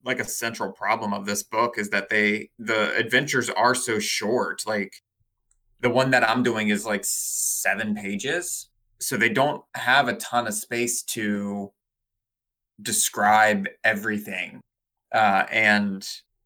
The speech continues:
and really give a ton of detail. I, I, I don't know if they were limited in, like,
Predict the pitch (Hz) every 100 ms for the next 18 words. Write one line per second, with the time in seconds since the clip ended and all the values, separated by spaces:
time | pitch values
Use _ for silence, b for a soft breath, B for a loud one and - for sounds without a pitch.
0 | _ _ _ _ _ _ 127 123 117 117
1 | 113 117 107 107 - 110 107 101 107 107
2 | 107 98 95 110 - 135 135 139 147 127
3 | 131 123 131 123 113 104 117 117 117 110
4 | 107 104 101 98